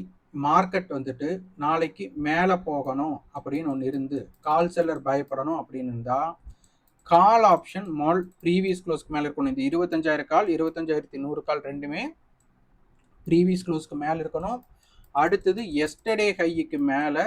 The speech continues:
இருந்தே ஆகணும். அப்படி இல்லைங்கிற பட்சம் வந்தது அப்படின்னா, நமக்கு மார்க்கெட்ல கால் செல்லர் உள்ள என்ட்ரி ஆவாங்க. கால் செல்லர் உள்ள என்ட்ரினா, மார்க்கெட் சைடு வேக்குள்ள போகலாம், இல்லைன்னா இறக்கம்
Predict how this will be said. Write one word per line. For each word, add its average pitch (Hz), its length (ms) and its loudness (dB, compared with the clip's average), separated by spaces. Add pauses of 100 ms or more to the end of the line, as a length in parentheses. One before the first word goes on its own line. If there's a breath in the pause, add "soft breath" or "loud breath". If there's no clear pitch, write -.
(460)
இருந்தே 156 680 0
ஆகணும். 131 360 -4 (480)
அப்படி 151 420 2
இல்லைங்கிற 226 720 2
பட்சம் 147 480 0
வந்தது 135 480 -6
அப்படின்னா, 120 440 -6 (1120)
நமக்கு 156 380 2 (520)
மார்க்கெட்ல 185 480 2 (100)
கால் 208 380 6
செல்லர் 170 520 0
உள்ள 156 260 -2
என்ட்ரி 135 380 -2
ஆவாங்க. 107 300 -8 (200)
கால் 185 280 6
செல்லர் 185 240 2
உள்ள 175 160 2
என்ட்ரினா, 151 360 -2
மார்க்கெட் 160 340 0
சைடு 165 220 -2
வேக்குள்ள 170 280 -4
போகலாம், 165 380 0 (320)
இல்லைன்னா 151 360 -2 (760)
இறக்கம் 156 460 2